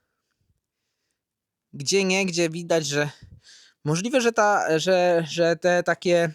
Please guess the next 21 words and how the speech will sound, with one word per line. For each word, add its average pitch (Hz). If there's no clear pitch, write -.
mm, 151
czerwone 175
plamy 180
to 170
są 165
odbicia 156
od, 151
od 143
tych 160
ledów, 120
bo 107
te 117
ledy 120
to 117
dosyć 127
mocno 143
dają, 101
ale 123
się 151
nie 160
nagrzewają. 139